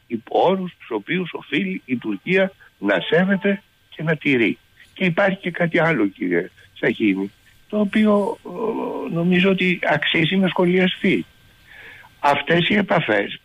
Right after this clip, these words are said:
που από δικής μας πλευράς εξηγούνται ως επαφές, ε, χρήσιμες για περίπτωση ανάγκης,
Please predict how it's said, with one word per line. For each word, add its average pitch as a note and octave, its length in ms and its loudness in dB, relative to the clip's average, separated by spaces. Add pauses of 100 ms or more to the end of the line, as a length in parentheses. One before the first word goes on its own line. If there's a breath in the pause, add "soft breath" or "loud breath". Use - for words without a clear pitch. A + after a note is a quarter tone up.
που D3 340 2
από B2+ 240 0
δικής B2 340 -4
μας E3 180 -2
πλευράς C3+ 460 -2
εξηγούνται B2 840 2
ως A#2 180 4
επαφές, A#2 640 -2 (460 soft breath)
ε, G#2 300 0 (280)
χρήσιμες A#2 720 0
για F#2+ 140 2
περίπτωση F#2 560 -2
ανάγκης, C#2+ 580 -6